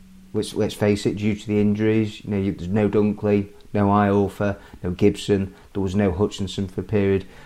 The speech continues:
and so he's taken his opportunity. And I think on the whole he's done well, but we have seen also the inexperience there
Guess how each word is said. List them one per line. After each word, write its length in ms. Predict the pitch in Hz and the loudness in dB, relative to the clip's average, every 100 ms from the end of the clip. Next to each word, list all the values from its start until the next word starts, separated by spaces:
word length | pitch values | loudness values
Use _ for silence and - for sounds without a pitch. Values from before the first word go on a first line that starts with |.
| - | -14
and 160 | 104 95 | -8 -2
so 360 | 107 101 95 - - | 2 2 2 -2 -16
he's 260 | - 113 110 | -4 -2 0
taken 380 | - 127 117 110 | 2 2 4 0
his 120 | 107 | 2
opportunity. 920 | 107 - - 110 104 92 - 95 92 - - - - | 0 0 -4 0 2 0 -4 -4 -6 -10 -20 -20 -10
And 180 | 104 101 | -2 0
I 60 | 98 | 0
think 260 | 104 101 | 0 0
on 180 | 113 110 | 0 2
the 100 | 101 | 2
whole 320 | 104 107 101 | 4 4 6
he's 140 | 101 90 | 4 2
done 340 | 113 101 101 | 2 2 4
well, 300 | 107 101 92 | 4 4 2
but 140 | 95 | 0
we 140 | 92 101 | 0 0
have 380 | 110 107 95 - | 2 2 0 -4
seen 400 | - 113 104 101 | 0 2 4 4
also 640 | 104 101 92 104 98 92 - - - - | 6 4 2 0 0 -2 -6 -20 -18 -2
the 180 | 104 101 | 4 4
inexperience 1000 | 98 92 - - 104 98 95 92 - - | 4 0 -4 2 4 4 2 0 -4 -6
there 420 | 95 92 85 85 | -4 -2 -4 -6